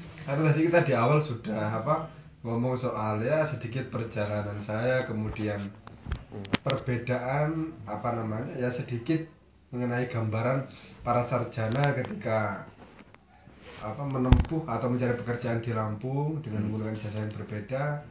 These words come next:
Speaker 1: sampai kita membicarakan budaya Madura. Dan gue budaya Madura ini kalau kita mau selami lagi ini justru akan lebih
Speaker 2: Iya.
Speaker 1: menarik. Saya masih punya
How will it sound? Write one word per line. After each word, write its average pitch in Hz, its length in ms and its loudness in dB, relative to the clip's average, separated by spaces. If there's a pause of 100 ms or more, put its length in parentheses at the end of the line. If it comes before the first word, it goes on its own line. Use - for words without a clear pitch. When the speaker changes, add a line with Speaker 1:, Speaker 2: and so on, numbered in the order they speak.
(300)
Speaker 1:
sampai 113 320 -4
kita - 160 -4
membicarakan 117 480 0
budaya 117 400 -2
Madura. 117 560 -2
Dan 135 180 0
gue 196 140 4
budaya 135 280 0
Madura 131 440 2
ini 170 140 0 (360)
kalau - 240 -4
kita 156 160 0
mau 151 160 4
selami 160 460 6
lagi 185 260 2
ini 185 100 2
justru 127 320 -2
akan 131 300 2
lebih 117 160 -2
Speaker 2:
Iya. 113 40 0 (140)
Speaker 1:
menarik. 98 160 -2
Saya 160 160 0
masih 139 300 0
punya 123 360 -2